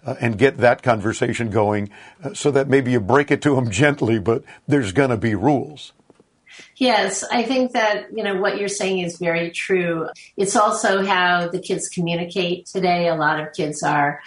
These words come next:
Speaker 2: communicating via social media.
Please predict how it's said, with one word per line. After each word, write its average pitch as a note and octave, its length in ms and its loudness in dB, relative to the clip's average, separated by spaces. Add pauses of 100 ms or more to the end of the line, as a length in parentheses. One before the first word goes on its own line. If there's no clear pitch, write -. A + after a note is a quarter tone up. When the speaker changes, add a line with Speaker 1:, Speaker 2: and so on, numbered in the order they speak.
(220)
Speaker 2:
communicating D3+ 760 -2
via D3+ 320 2
social F3 460 -4
media. F3+ 560 -2